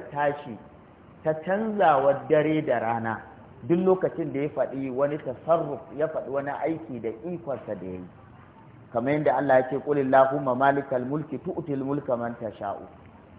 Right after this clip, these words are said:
Ka ce Ubangiji Maɗaukakin Sarki shine mamallakin mulki. Yana ba wa mulki wanda ya so, "wa tanzi'ul mulka mimman tasha", kuma yana ƙwace mulki ga wanda ya ga dama. "Wa tu'izzu man tasha", kuma Allah yana ɗaga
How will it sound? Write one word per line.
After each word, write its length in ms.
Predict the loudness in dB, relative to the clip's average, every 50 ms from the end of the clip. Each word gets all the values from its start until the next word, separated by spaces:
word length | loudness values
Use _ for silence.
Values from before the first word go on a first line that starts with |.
| -20 -20 -20 -20 -14 -14
Ka 80 | -12 -6
ce 80 | -4 -4
Ubangiji 540 | -2 -2 0 0 0 0 0 -2 -4 -4 -4 -4
Maɗaukakin 520 | -4 -2 -2 -4 -4 -6 -8 -10 -10 -6 -4
Sarki 340 | -2 -2 -2 -4 -6 -8 -8 -6
shine 220 | -6 -6 -4 -4
mamallakin 640 | -4 -4 -2 -2 -2 -2 -4 -6 -8 -8 -10 -8 -8 -6
mulki. 380 | -6 -6 -8 -8 -12 -16 -18 -18 -20 -20 -20 -20 -20 -20 -20 -20 -20 -20 -20 -18 -8
Yana 300 | -4 -2 2 6 6 6
ba 280 | 6 8 8 10 10 10
wa 100 | 8 4
mulki 400 | 2 -2 -4 -6 -6 -8 -6 0
wanda 300 | 4 4 4 4 2 0
ya 140 | -2 -2 -2 -2 -2
so, 200 | -2 -2 -2 -2 -6 -12 -20 -20 -20 -20 -20 -20 -18 -6 -4
"wa 100 | -4 2
tanzi'ul 560 | 4 4 4 4 2 0 0 0 0 0 0
mulka 340 | 0 0 0 0 0 0 0
mimman 360 | 0 -2 -4 -4 -4 -6 -6 -8
tasha", 480 | -10 -10 -6 0 4 6 6 6 6 2
kuma 180 | -2 -4 -4 -6
yana 240 | -4 -4 -4 -4 -4 -2
ƙwace 300 | 0 0 0 0 -2 -6
mulki 480 | -8 -8 -6 -6 -6 -6 -6 -6 -6 -4
ga 100 | -2 0
wanda 240 | 2 2 2 0 -2
ya 80 | -2 -2
ga 140 | -2 -2 -2
dama. 380 | -2 -2 -4 -4 -6 -10 -12 -14 -16 -20 -20 -20 -20 -20 -20 -20 -20 -20 -20 -20 -20 -14 -6
"Wa 100 | -4 -4 -4
tu'izzu 500 | -4 -6 -4 -2 -2 -2 -2 -2 -2 0
man 160 | 0 0 -2 -2
tasha", 380 | -2 -4 -2 0 2 2 2 2 0 -6 -12 -10
kuma 220 | -6 -2 -2 2 2
Allah 300 | 2 4 6 6 6 6
yana 220 | 4 2 -2 -2 2 2
ɗaga 260 | 4 4 4 2 0